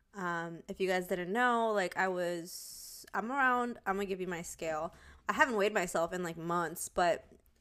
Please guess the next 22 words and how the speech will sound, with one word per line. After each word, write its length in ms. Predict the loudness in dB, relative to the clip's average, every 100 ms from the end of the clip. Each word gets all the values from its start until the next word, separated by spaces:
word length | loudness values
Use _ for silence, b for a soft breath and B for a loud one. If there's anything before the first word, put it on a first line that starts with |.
| -4
um, 400 | -2 -2 -6 -12 _
I'm 180 | -8 -8 _
probably 400 | 6 8 8 6
still, 220 | 2 2
like, 220 | 2 2 2
around 400 | 2 2 2 -4
one 200 | -6 -6
twenty. 460 | -4 -4 -4 -6 -10 b b b b _
Um, 500 | -6 -6 -6 -10 -16 -20 _ _ _ _ _ _ _ -6
and 640 | -2 0 0 -2 -4 -8 -12 _ _ _ _ _ _ _ 2
I, 720 | 4 4 4 2 2 0 0
my 160 | 0 0
heaviest 560 | 0 2 4 4 0
was, 200 | -8 -2
like, 200 | -2 -2
one 360 | -4 -4 -2 -2
forty-five. 720 | -2 -2 -2 2 2 2 -6 -18 -20 -20 _ _ _ _ _ -18 -18 B B B
And 140 | 2
I 40 | 4
hit 160 | 4
my 120 | 4 6
plateau 600 | 8 8 10 8 10